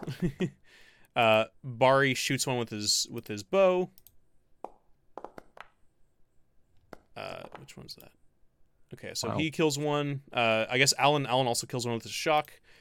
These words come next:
Speaker 1: So those are, those two dead. Um, and then in the next round here, uh,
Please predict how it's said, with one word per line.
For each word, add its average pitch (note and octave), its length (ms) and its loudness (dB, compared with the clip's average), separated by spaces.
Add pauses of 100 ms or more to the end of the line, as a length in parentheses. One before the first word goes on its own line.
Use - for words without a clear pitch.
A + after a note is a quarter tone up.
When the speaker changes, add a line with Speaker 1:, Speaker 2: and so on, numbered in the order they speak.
(240)
Speaker 1:
So A2+ 280 2
those C3+ 180 4
are, C3 140 2
those B2+ 260 4
two B2+ 160 -4
dead. A2 400 2 (520)
Um, G#2+ 500 -2 (1200)
and A2+ 280 -4
then A2+ 420 0
in A#2+ 120 -8
the G#2+ 60 -6
next C3 260 -4
round C3+ 320 0 (120)
here, F#3+ 380 -8 (360)
uh, G#2 340 -8